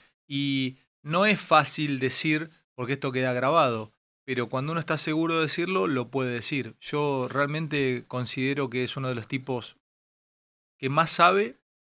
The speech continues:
y me apena profundamente. Me apena profundamente que no esté, eh, que no haya pasado la qualifiel, la clasificación como se hace en los Grand Slams,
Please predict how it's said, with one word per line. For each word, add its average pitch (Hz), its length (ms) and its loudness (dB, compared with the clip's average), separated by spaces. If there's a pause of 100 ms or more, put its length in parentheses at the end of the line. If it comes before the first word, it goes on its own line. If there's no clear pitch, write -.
(180)
y 139 140 -6
me 139 220 0
apena 196 560 2 (420)
profundamente. 127 1120 -2
Me 127 300 0
apena 196 520 0 (200)
profundamente 151 1000 -4 (480)
que 123 420 -2
no 135 280 -4
esté, 139 560 -2 (180)
eh, 110 480 -4
que 156 80 -8
no 170 80 0
haya 165 220 0
pasado 156 400 2
la 139 140 2
qualifiel, 131 520 0
la 117 120 -4
clasificación 131 680 -6
como 135 220 -8
se - 120 -6
hace 143 140 -6
en 135 80 -6
los 123 100 -4
Grand 135 240 -2
Slams, 185 480 0